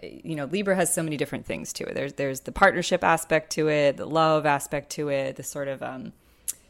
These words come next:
charm aspect, but he, this is not Libra in any of those aspects to me. This is Libra in sense of, uh, back to sort of this Captain American idea, Captain America idea, where it's about justice and duty and what's fair and what's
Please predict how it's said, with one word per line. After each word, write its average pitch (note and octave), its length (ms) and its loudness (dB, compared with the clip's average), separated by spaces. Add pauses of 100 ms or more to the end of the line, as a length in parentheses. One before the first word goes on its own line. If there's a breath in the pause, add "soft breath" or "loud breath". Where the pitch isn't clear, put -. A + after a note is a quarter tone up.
(120)
charm E3 760 2
aspect, D3 680 -2 (100)
but D3+ 200 0
he, - 340 -6
this - 400 -2
is F3 100 -2
not D#3 240 4
Libra C#3+ 280 2
in C3+ 100 0
any C#3 240 0
of D#3 80 0
those D#3+ 180 4
aspects E3 480 0
to - 140 -6
me. G3 180 -2
This E3 220 -2
is D3+ 100 -8
Libra C#3+ 380 -4
in C3+ 340 -6
sense C3+ 440 -6
of, C3 380 -4 (600 soft breath)
uh, D#3 60 2
back C3 320 -2
to - 100 -10
sort C3+ 160 -6
of C3 60 -10
this C#3+ 100 -12
Captain - 380 -8
American C3 400 -8
idea, C#3+ 480 -8
Captain C#3 400 -8
America C3+ 320 -14
idea, D3 260 -10 (320 soft breath)
where C#3+ 100 0
it's C#3+ 140 -4
about C3+ 380 -6
justice - 760 -4
and C3+ 360 -10
duty C3+ 420 -6
and C3+ 160 -8
what's C#3 220 -8 (220)
fair C#3+ 360 2
and C#3+ 160 -4
what's C#3 240 -12